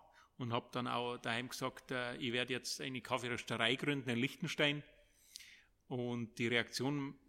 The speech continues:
meiner Eltern war natürlich schon ein bisschen überraschend. Und mein Vater hat damals nichts gesagt, aber nichts gesagt, äh, hat mir natürlich schon als Antwort <laughs> genug gereicht.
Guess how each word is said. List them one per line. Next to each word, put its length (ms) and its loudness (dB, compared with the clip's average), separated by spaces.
meiner 260 2
Eltern 300 4
war 120 2
natürlich 320 2
schon 80 4
ein 80 0
bisschen 180 2
überraschend. 640 0
Und 120 -2
mein 140 4
Vater 360 4
hat 120 2
damals 300 2
nichts 240 -2
gesagt, 440 -2
aber 380 -2
nichts 260 -2
gesagt, 460 -2
äh, 260 2
hat 180 -2
mir 140 2
natürlich 380 2
schon 80 2
als 140 2
Antwort 460 -2
<laughs> 20 -20
genug 220 0
gereicht. 480 -4